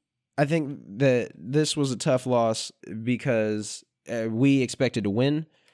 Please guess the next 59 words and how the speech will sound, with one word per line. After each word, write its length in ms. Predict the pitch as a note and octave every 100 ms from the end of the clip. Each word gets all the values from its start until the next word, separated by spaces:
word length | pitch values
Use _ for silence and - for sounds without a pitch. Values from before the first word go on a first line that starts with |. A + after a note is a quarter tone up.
| _
when 180 | - A#2+
maybe 240 | A2+ A2 G#2+
we 140 | G2+
shouldn't 320 | - B2+ G2
have. 420 | A2+ F2+ D2+ - -
This 200 | A#2+ -
was 200 | A#2+ G#2+
the 120 | A2
rookie 320 | G2+ B2 B2
quarterback's 520 | A2 C3 B2 A#2+ A2 -
first 240 | A#2 A2
start, 160 | B2 A2+
and 100 | G#2
if 100 | A2
you 60 |
go 140 | B2+ C#3+
around 220 | C3+ B2+
the 40 |
league 200 | B2 B2
and 200 | A#2+ F#2+
look 160 | B2+ C3
at 180 | G#2 -
other 220 | A#2+ A#2
rookie 240 | A2+ A2+
quarterbacks' 460 | G2+ A#2 G#2 G2+ -
first 200 | G2 F2+
starts, 280 | G2+ E2+ -
it 140 | C3
has 160 | A#2+ G2+
not 180 | G2+ E2
been 140 | F#2+
pretty. 340 | E2 G2+ D2+ - _ _ _ _ _ -
But 320 | D3 A2+ - -
notes 260 | C#3+ E3+
from 140 | - B2
the 60 |
actual 320 | A2 F#2 - F#2
game. 300 | B2 F#2+ - _ _ _ _ _ _
I 60 | B2
think 160 | C#3 C#3
there 80 |
were 80 | C#3
too 160 | C3 D3
many 140 | C#3
design 360 | B2 A#2 A#2 A2+
runs 220 | G#2+ G#2+
for 100 | -
Trey 240 | G#2 G#2
Lance, 360 | G#2 G2+ G#2 -
and 120 | G2
I 60 | G2
think 180 | G2+ F2+
we 80 |
should 200 | F2+ F#2+
have 60 | F2+
utilized 480 | F2+ F2+ E2 E2 -
our 140 | D#2+
running 300 | D#2 A#2+ B2
game 320 | G#2+ F#2 F#2